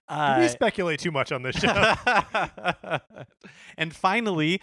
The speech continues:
Speaker 2: um, Tetris ninety-nine is hosting its fourteenth Tetris Maximus Cup this weekend. The special theme this time is Xenoblade Chronicles Definitive Edition. And like always, score a hundred points, and the theme is yours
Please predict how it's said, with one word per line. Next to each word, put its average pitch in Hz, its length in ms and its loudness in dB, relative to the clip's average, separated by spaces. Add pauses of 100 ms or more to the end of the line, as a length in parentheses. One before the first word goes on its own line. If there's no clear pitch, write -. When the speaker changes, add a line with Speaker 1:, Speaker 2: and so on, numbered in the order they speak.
(200)
Speaker 2:
um, 147 240 -2
Tetris 156 380 -2
ninety-nine 139 480 -2
is 127 140 -10
hosting 135 300 -8
its 113 180 -8
fourteenth 220 720 -10 (120)
Tetris 127 340 -10
Maximus 117 440 -8
Cup - 240 -6
this 110 180 -14
weekend. 117 440 -10 (340)
The 139 80 -8
special 175 340 -4
theme 156 300 -8
this 143 180 -12
time 139 320 -8
is 117 260 -12
Xenoblade 185 520 -6
Chronicles 160 720 -8
Definitive 151 580 -6
Edition. 117 560 -6 (360)
And 123 360 -6
like 131 240 -2
always, 135 340 0
score 123 300 -4
a 113 40 -2
hundred 123 300 -8
points, 127 360 -8
and 120 180 -10
the 113 80 -8
theme 135 320 -10
is 113 180 -12
yours 120 540 -2